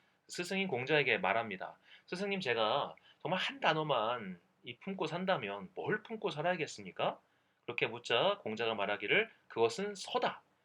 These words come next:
기소불욕이 물시어이니라. 내가 하기 싫은 것,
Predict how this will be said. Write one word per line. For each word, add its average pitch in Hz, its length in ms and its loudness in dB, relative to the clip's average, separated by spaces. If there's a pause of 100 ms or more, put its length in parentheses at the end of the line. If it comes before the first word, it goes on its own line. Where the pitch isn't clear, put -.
(220)
기소불욕이 127 800 4
물시어이니라. 160 1000 4 (520)
내가 185 400 10
하기 202 400 -2
싫은 220 380 0
것, 85 180 -4